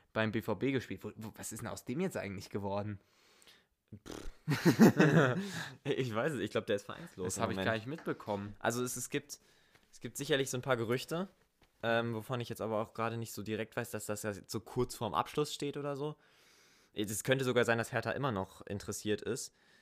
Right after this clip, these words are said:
Speaker 1: Ja,
Speaker 2: Ähm,
Speaker 1: nee, also die sind nicht mehr an ihm in-, ähm, interessiert, einfach aufgrund dessen, dass er zu viel Gehalt gefordert hatte. Er wollte ja das, dasselbe Gehalt, was er auch bei Dortmund bekommen hat, und das kriegt er nicht mehr. Ja,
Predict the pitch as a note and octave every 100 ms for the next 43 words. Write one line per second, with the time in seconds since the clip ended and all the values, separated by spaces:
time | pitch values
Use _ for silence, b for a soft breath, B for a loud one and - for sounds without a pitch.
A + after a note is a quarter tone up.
0 | B B B G#2+ A2 A#2 A#2+ A2+ - A#2+
1 | A#2 A2+ D3+ B2+ A2+ B2+ C3 C3+ A#2 A#2
2 | - B2+ B2+ - A2+ A#2 A2+ A2 A2 A2
3 | A#2 A#2 A#2+ - B2 A#2 - A#2 A2+ A#2
4 | - A2+ - - A2 G#2+ _ - A#2 -
5 | B2 A#2 A2+ A2 - - - _ b b
6 | b b b b _ _ _ A2+ A2 -
7 | A2+ B2 A2+ A2 A2+ A2+ G#2+ G#2 G2+ G#2
8 | G#2+ G#2+ G#2 A2 A2+ A#2 A2 G#2+ - -
9 | - _ A2 G#2+ A2 A2+ A2 A2 G#2+ A2+
10 | A2+ - G#2+ - G2+ A2 A2 A2+ G#2+ -
11 | A2 G#2+ G#2+ G#2 - A#2 - G2+ G2+ A2
12 | B2+